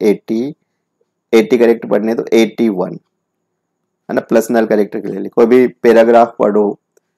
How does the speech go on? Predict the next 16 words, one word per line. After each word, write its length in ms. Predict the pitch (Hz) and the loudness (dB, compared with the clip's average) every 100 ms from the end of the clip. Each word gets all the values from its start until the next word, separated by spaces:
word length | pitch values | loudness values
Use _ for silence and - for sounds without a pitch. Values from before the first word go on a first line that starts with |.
| _ | _
तो 60 | - | -2
पैराग्राफ 480 | 117 117 117 120 120 | 2 4 6 4 4
के 60 | |
लिए 120 | 123 | -2
क्या 140 | 117 117 | 0 0
करोगे, 400 | 117 107 107 117 131 _ _ _ _ | 0 0 0 -2 -6 _ _ _ _
तो 80 | - | -6
ऐसे 280 | 107 110 120 | -2 0 0
लंबा 380 | 107 104 110 113 | -2 0 2 2
पैराग्राफ 440 | 113 113 113 113 107 | 2 2 4 2 0
पढ़ना 200 | 101 107 | -2 0
हो, 60 | |
मल्टीपल 400 | 110 104 98 101 | 0 -2 -2 -2
लाइन 260 | 107 98 101 | 0 -2 -4
रखनी 240 | 95 101 | -8 -10
हो, 200 | 95 107 | -12 -12